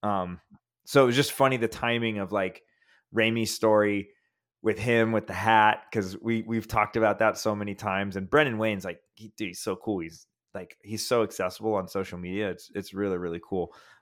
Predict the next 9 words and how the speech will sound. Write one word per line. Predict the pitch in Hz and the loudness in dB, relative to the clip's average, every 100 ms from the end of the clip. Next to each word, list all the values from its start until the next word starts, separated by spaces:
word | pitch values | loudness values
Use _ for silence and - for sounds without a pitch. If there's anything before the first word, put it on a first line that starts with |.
| - | -4
Uh, | 92 87 - | -2 -2 -4
and | 107 | -4
then | 101 98 | -2 -2
to | |
have | 98 104 90 98 98 | 0 0 -2 -6 -6
Raimi's | 101 98 85 | -6 -6 -8
story | - 98 98 90 85 | -6 -2 0 -2 -6
and | 80 _ - - - | -12 _ -20 -18 -6
looking | - 113 90 90 | -4 -2 -4 -6